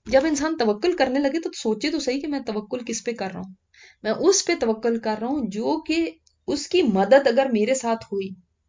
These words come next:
तो फिर मेरे ऊपर कोई गालिब नहीं आ सकता। आप सल्लल्लाहु अलैहि वसल्लम ने फरमाया, "अगर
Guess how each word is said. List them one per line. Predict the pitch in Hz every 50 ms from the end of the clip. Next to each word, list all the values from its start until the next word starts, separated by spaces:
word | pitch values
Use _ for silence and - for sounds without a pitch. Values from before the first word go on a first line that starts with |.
| _ _ _ _ _ _ _ _ _ _ _ -
तो | 285
फिर | 277 - 302 330 285
मेरे | 247 214 220 247 302
ऊपर | 370 - 339 320
कोई | - 240 247
गालिब | 240 220 202 185 175 175 175
नहीं | 190 190 190
आ | 190 -
सकता। | - - - - _ -
आप | - - 208 202
सल्लल्लाहु |
अलैहि | - 247
वसल्लम | 240 233 262 262 269 262
ने | 269 277
फरमाया, | 277 269 269 285 285 285
"अगर | 277 285